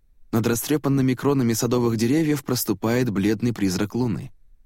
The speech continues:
Тут и там — небо прорезают первые вечерние звёзды.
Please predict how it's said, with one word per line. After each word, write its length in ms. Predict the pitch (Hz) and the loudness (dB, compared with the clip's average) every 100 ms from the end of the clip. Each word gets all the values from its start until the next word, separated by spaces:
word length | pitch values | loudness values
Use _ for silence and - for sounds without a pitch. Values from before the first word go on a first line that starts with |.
| - - - - - | -20 -20 -20 -20 -6
Тут 200 | 117 113 | -4 0
и 80 | 107 | 0
там — 380 | - 123 110 82 - _ - | 0 0 0 -4 -12 _ -2
небо 260 | 107 123 | 0 0
прорезают 640 | 120 - 104 90 107 107 - | -2 -2 -2 0 0 0 0
первые 360 | 110 113 110 | 0 2 0
вечерние 500 | 92 92 98 87 90 | 0 -2 -2 0 0
звёзды. 460 | 82 78 71 - - | -2 -4 -6 -8 -16